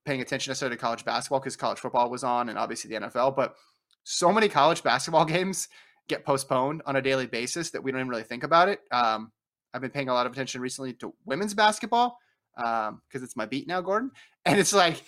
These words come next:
every, you know, a, a program's getting shut down for, for two weeks,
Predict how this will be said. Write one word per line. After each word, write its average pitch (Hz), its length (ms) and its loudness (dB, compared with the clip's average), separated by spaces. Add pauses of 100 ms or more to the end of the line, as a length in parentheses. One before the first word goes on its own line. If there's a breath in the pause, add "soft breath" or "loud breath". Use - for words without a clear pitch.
(1200 soft breath)
every, 202 540 6
you 175 120 2
know, 160 100 4
a, 147 80 6 (140)
a 180 60 0
program's 202 460 6
getting 165 160 2
shut 151 280 2
down 135 320 2
for, 139 180 -2
for 143 180 -4
two 151 180 -2
weeks, 131 460 -6